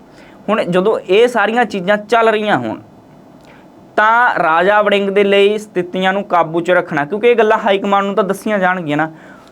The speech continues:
ਕਿਹਾ ਜਾਂਦਾ ਕਿ ਤਰਨਤਾਰਨ ਵਾਲੀ ਜ਼ਿਮਨੀ ਚੋਣ ਤੱਕ ਰਾਜਾ ਵੜਿੰਗ ਨੂੰ ਨਹੀਂ ਛੇੜਿਆ ਜਾ ਸਕਦਾ। ਮੇਰਾ ਨਿੱਜੀ ਤੌਰ 'ਤੇ ਮੰਨਣਾ ਹੈ ਕਿ ਅਜਿਹੀ ਕੋਈ ਗੱਲ ਨਹੀਂ, ਜੇ, ਅ, ਪਾਣੀ ਜਿਹੜਾ ਉਹ ਸਿਰ ਤੋਂ ਪਾਰ ਹੋ ਗਿਆ,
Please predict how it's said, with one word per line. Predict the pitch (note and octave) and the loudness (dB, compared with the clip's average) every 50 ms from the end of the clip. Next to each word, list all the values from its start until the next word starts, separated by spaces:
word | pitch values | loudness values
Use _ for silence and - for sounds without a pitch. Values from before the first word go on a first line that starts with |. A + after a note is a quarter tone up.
| - - - - | -20 -18 -8 -2
ਕਿਹਾ | A3 A#3+ C4 | 0 0 2
ਜਾਂਦਾ | C#4 C4 B3 A#3+ C4 | 2 2 2 0 0
ਕਿ | B3+ C4 C4+ | 2 2 0
ਤਰਨਤਾਰਨ | C4 - - A#3 A3 A3+ A3+ G#3 G#3+ A#3 A#3 A3+ A3+ A3+ | 0 0 -2 0 0 0 0 0 0 0 0 0 0 0
ਵਾਲੀ | A3+ A3+ A3+ A3+ | 0 0 0 -2
ਜ਼ਿਮਨੀ | G3 F3 G3+ G3+ G3+ G#3+ G#3 | -2 -2 -2 -2 -2 -2 -2
ਚੋਣ | G#3+ G#3+ G#3+ G#3 | 0 -2 0 0
ਤੱਕ | G#3+ G#3 G#3 G3+ | 0 0 0 0
ਰਾਜਾ | G3+ G3 G3 G3 G3 | 0 2 4 2 2
ਵੜਿੰਗ | F#3+ F#3+ F#3+ F#3+ F#3+ | 2 0 -2 -2 -4
ਨੂੰ | F3+ F3 | -4 -4
ਨਹੀਂ | F3+ F#3+ | -4 -6
ਛੇੜਿਆ | F#3+ - F3 D3+ C3+ C3 C3 | -4 -2 -2 0 0 0 0
ਜਾ | B2+ B2 A#2+ | 0 0 -2
ਸਕਦਾ। | A#2+ - C3 C#3 D3 | -2 -6 -6 -4 -4
ਮੇਰਾ | D#3 F#3 A3 A#3 B3 | -2 0 0 0 0
ਨਿੱਜੀ | A#3+ G#3+ F#3 D#3+ E3 E3+ | 0 -2 -4 -4 -4 -2
ਤੌਰ | - E3+ D#3+ D3 | 0 0 0 0
'ਤੇ | C#3 D3+ D3 | 0 -2 -4
ਮੰਨਣਾ | C#3 C3 B2 A#2+ A#2 A#2 | -4 -2 -4 -4 -4 -4
ਹੈ | A#2 - - - - - - - - - - | -6 -8 -12 -20 -20 -20 -20 -20 -20 -12 -6
ਕਿ | - A3 - - - - F3+ F#3 | -2 -2 -2 -2 -2 -2 -2 0
ਅਜਿਹੀ | G3 G3 A#3 A3 A3+ B3 B3+ A3+ | 0 0 0 0 0 0 -2 -4
ਕੋਈ | - - G#3+ A3 A#3 G#3 | 0 0 2 2 4 2
ਗੱਲ | G3+ E3+ D#3 C#3+ | 2 0 0 -2
ਨਹੀਂ, | D3+ E3 F3 E3 | -2 -4 -4 -6
ਜੇ, | C#3 C3 D#3+ F#3+ A3 A#3 | -6 -2 0 2 2 2
ਅ, | - - - - - _ - - _ - - - - C3 B2+ A2+ F2+ - - - - - - - - - - - - - | 0 -4 -18 -20 -20 _ -20 -20 _ -20 -20 -18 -12 -8 -8 -8 -8 -10 -16 -20 -20 -20 -20 -20 -20 -20 -20 -14 -6 -2
ਪਾਣੀ | F3 F#3 F#3 G3 G#3+ A3 G#3+ G#3+ G#3+ G#3 - - - - - - - - - C#3 | 0 0 2 2 0 0 -2 -2 -6 -8 -14 -20 -20 -20 -20 -20 -20 -12 -8 -6
ਜਿਹੜਾ | C#3+ D#3 F#3 G3+ G#3+ A3 G#3+ | -2 0 0 2 2 2 4
ਉਹ | G#3 A3+ G#3+ | 4 2 2
ਸਿਰ | G#3+ - A#3+ F#3+ | 0 0 0 0
ਤੋਂ | F#3 - G#3+ G3 | 0 0 -2 -2
ਪਾਰ | G3+ - - G3 F#3+ F#3 F#3+ G3+ | -2 -2 -2 0 2 2 2 2
ਹੋ | G3 G3 - F#3 F#3+ G3+ | 0 -2 0 0 0 0
ਗਿਆ, | F#3+ G3+ G3+ D3 - - | 2 2 0 0 0 -2